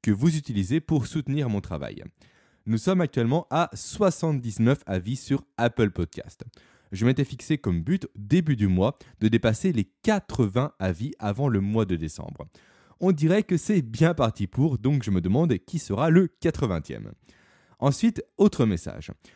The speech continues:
Je n'avais pas fait attention, mais nous sommes dans un mois avec cinq lundis. Donc je me suis, on va dire, quelque peu foiré dans mon planning de podcast. Logiquement, cet épisode de questions et réponses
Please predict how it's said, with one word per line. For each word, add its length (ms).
Je 120
n'avais 260
pas 200
fait 120
attention, 360
mais 120
nous 100
sommes 320
dans 260
un 120
mois 340
avec 400
cinq 500
lundis. 460
Donc 300
je 100
me 140
suis, 180
on 60
va 80
dire, 180
quelque 240
peu 300
foiré 500
dans 120
mon 120
planning 420
de 120
podcast. 560
Logiquement, 720
cet 220
épisode 380
de 100
questions 480
et 80
réponses 480